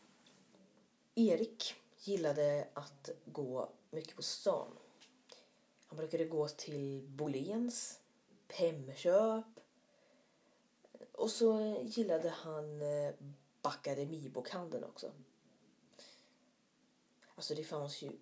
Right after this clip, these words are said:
alla möjliga affärer i Bananlands, eh, böpcentrum. Det fanns, eh, en, eh, smyckesaffär som hette Blockor och Bemycken.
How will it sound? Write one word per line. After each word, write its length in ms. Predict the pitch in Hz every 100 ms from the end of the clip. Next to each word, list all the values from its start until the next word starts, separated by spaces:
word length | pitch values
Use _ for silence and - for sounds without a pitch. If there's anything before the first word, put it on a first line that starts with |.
| _ _ - -
alla 240 | 151 135
möjliga 840 | 139 151 185 165 143 143 165 175 180
affärer 640 | - - 139 - - - - -
i 120 | 139
Bananlands, 1040 | 139 151 135 120 123 - 131 131 131 - - -
eh, 80 | 127 131 135 135 - -
böpcentrum. 1120 | 147 156 123 - - - - - - - - - - - - -
Det 80 | 185
fanns, 720 | - 196 185 - - - -
eh, 580 | 185 - - - - 180
en, 200 | 180 175
eh, 120 | 170
smyckesaffär 640 | 170 208 - 160 151 202 240
som 180 | - 180
hette 540 | 185 185 170 160 160 - -
Blockor 520 | 175 185 - 160 156
och 160 | 156 151 143 _ _ _
Bemycken. 760 | 156 165 165 - 151 214 -